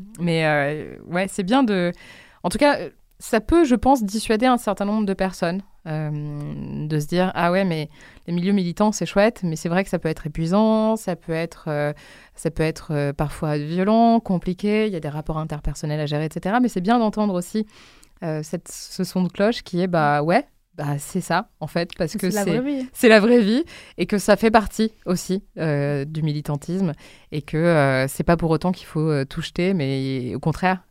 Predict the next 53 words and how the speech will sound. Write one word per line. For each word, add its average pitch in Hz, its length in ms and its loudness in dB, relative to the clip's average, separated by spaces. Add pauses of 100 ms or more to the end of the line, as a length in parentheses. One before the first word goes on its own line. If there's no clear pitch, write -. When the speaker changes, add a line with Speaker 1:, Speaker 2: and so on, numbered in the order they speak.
(100)
Speaker 1:
il 156 100 -10
faut 170 220 -4
aller 160 220 -2
dans 147 240 -6
un, 135 420 -6 (100)
dans 156 280 -6
un 143 80 -2
sens 175 280 -6
où 175 60 -2
les 143 140 0
choses 180 160 0
s'améliorent 160 440 2 (300)
et 147 80 -4
surtout 170 260 0
ne 202 80 6
pas 175 160 2
baisser 165 280 0
les 165 80 2
bras. » 143 240 4 (600)
Speaker 2:
Ouais. 254 80 -6 (220)
Je 214 100 -2
pense 240 180 -2
qu'en 208 160 -4
tout - 120 -10
cas, 233 100 -2
il 233 80 0
faut 190 140 -6
pas 208 180 -2
rentrer 214 280 -2
dans 202 120 0
le 190 80 -2
militantisme 185 520 -6
en 185 80 -4
disant, 190 380 -2
euh, « 185 140 -2
C'est 180 400 -6
tout 202 140 -4
rose, 196 280 2
c'est - 160 -10
tout 196 120 -8
joli, 190 460 -2
c'est 180 180 -6
tout 196 140 -12
facile 196 640 -4
et 175 100 -2
on 175 120 -4
va 175 160 -4
juste 196 180 -8
être 190 180 -6
ensemble 185 400 -4
pour 180 160 -10
s'attaquer, 190 800 -4
euh, 180 200 -2